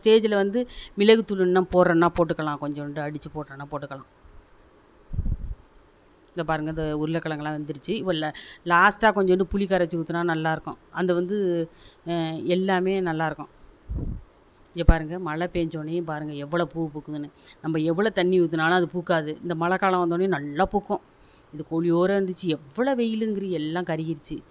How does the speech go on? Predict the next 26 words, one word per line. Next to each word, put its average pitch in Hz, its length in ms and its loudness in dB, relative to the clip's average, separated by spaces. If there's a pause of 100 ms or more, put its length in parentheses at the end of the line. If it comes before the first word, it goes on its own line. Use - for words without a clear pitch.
(180)
எவ்வளோ 151 220 -4
சூப்பரா 151 360 -6
பார்த்துருங்க. 143 320 -8
நான் 143 220 -6
வந்து 151 320 -6 (260)
கட்டி 170 440 0
சிவனுக்கு 170 340 2
அங்கே 143 180 -2
ஒரு 143 220 -4
சிவன் 165 240 0
கோயில் 156 200 -2
இருக்கு 151 340 -2
பொலிச்சலூர்ல. 147 520 0 (340)
அங்கே 147 280 0
கொண்டுட்டு 151 260 0
போவேன். 143 280 -2 (600)
அங்கே 160 200 -4
கொண்டு 170 280 2
போயிட்டு, 185 420 4 (400)
அ, 165 40 -8
கொடுப்பேன். 156 560 2
சாமிக்கு 147 400 -4
கொடுப்பேன். 143 300 0
எனக்கு 139 160 -10
ரொம்ப 139 220 -6
பிடிக்கும். 151 320 -8